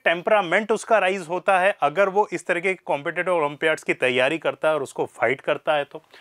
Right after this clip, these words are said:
उसकी लॉजिकल थिंकिंग डेवलप होती है, उसके अंदर रीजनिंग स्किल्स डेवलप हो जाते हैं, जिसकी वजह से वो उन सारी प्रॉब्लम्स को जो उसके एग्जाम के अंदर आ रही हैं या उसके सिलेबस के अंदर आ रही है, उसकी, उसको सॉल्व करने की एबिलिटी भी इंक्रीज हो जाती है।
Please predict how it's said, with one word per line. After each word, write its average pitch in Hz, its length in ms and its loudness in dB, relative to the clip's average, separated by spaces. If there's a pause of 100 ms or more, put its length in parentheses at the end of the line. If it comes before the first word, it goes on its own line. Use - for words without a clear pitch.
(300)
उसकी 196 220 0
लॉजिकल 208 440 0
थिंकिंग 196 460 -6
डेवलप 196 400 2
होती 180 200 -6
है, 214 60 -2
उसके 208 220 -6
अंदर 226 200 0
रीजनिंग 180 420 -2
स्किल्स 247 440 -2
डेवलप 175 400 0
हो 147 100 -2
जाते 143 300 0
हैं, 190 200 0 (360)
जिसकी 214 320 0
वजह 156 260 2
से 104 200 -2 (400)
वो 220 400 2
उन 226 120 -2
सारी 175 440 2
प्रॉब्लम्स 190 500 0
को 208 120 -4
जो 185 160 -4
उसके 185 380 -4 (140)
एग्जाम 165 400 0
के 190 100 -2
अंदर 165 240 -2
आ 135 240 2
रही 156 340 -4
हैं 156 220 -4
या 147 260 2
उसके 147 300 -6
सिलेबस 127 340 -4
के 165 100 -8
अंदर 143 240 -2
आ 127 80 4
रही 135 140 -6
है, 165 60 -4
उसकी, 190 320 -8 (260)
उसको 165 280 -2
सॉल्व 180 340 0
करने 165 260 -6
की - 100 -6
एबिलिटी 135 580 -6
भी 143 220 -6
इंक्रीज 151 640 -4
हो 120 80 0
जाती 104 300 -4
है। - 80 -16